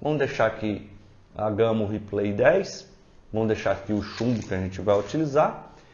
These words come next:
e vamos falar de cada cronógrafo. Eu vou dar o nome de número um, número dois,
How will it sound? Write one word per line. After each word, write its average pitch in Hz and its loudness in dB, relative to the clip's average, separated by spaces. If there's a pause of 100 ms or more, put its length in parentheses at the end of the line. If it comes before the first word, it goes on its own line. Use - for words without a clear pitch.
(160)
e 139 2
vamos 180 4
falar 160 6
de 151 -4 (180)
cada 196 6
cronógrafo. 123 2
Eu 143 4
vou 175 2
dar 170 2
o 180 4
nome 165 0
de 120 -2 (680)
número 196 6
um, 190 2 (1120)
número 135 0
dois, 92 0